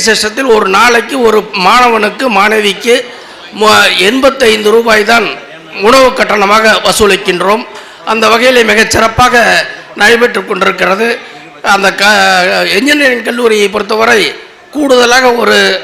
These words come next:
ஹாஸ்டல், ஒரு பிளாக் கட்டியுள்ளோம் இப்பொழுது. அதுவன்றி நாங்கள் பொறுப்பேற்ற பின்பு மின்ட்டில் ஒரு கட்டடமும், ராஜாஜி சாலையில் ஒரு கட்டடமும் கட்டி இருக்கின்றோம். தொண்ணூத்தாறிலிருந்து ஓய்வு பெற்ற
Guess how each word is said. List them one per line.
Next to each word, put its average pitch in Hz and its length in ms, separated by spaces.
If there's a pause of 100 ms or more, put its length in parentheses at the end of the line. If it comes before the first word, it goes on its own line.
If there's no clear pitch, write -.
ஹாஸ்டல், 226 560 (280)
ஒரு 302 320
பிளாக் 208 380 (400)
கட்டியுள்ளோம் 214 800
இப்பொழுது. 202 600 (340)
அதுவன்றி 233 840
நாங்கள் 220 400
பொறுப்பேற்ற 226 540
பின்பு 208 520 (440)
மின்ட்டில் 254 400
ஒரு 202 500
கட்டடமும், 208 600 (280)
ராஜாஜி 247 460
சாலையில் 208 360
ஒரு 190 180
கட்டடமும் 208 520
கட்டி 196 280
இருக்கின்றோம். 175 500 (220)
தொண்ணூத்தாறிலிருந்து 220 1200 (460)
ஓய்வு 254 360
பெற்ற 240 560